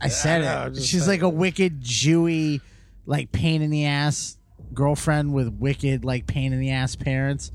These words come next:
Speaker 2: Like a
Speaker 1: and
Speaker 2: Jew-
Speaker 1: he doesn't want them to know that he, that he's a hitman.
Speaker 2: Yeah.
Speaker 1: And then, uh, the whole time he's being hunted down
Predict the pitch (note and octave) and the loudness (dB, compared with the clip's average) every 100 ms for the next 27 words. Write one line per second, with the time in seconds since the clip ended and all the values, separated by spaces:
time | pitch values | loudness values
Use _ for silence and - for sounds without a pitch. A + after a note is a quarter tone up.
0 | - C3 B2+ A2+ G#2 D#3 C3+ F3 F3 D3+ | -10 -6 -6 -6 -2 2 4 4 4 4
1 | E3 D#3+ D#3+ D#3+ D3+ D3 C#3+ C#3 C3+ C3+ | 2 2 2 2 2 2 2 2 2 4
2 | C#3 C#3+ C#3 C3+ C3+ - - C3+ B2+ C#3 | 2 2 0 0 -2 -4 -2 0 2 0
3 | A2+ A2 C3 - D3 D3 D3 - - - | 0 0 -2 0 0 2 -2 -6 -14 -14
4 | - - - - D#3 D#3 D#3 D3 C#3+ C3+ | -14 -14 -14 -2 0 2 2 2 2 0
5 | B2+ B2+ B2 - - - - C#3 C#3 A2+ | -2 -4 -8 -12 -18 -18 -4 0 0 -2
6 | F#2+ - C#3 B2 D#3+ E3 F3 D3+ D#3 A#2+ | -6 -2 0 2 2 4 2 2 0 0
7 | D3 B2+ D3+ C#3+ C3 - D3 D3 D#3 B2 | 0 0 0 0 -4 -4 -2 0 -2 -2
8 | C3+ B2+ B2+ C3+ C#3+ | -2 0 0 0 -2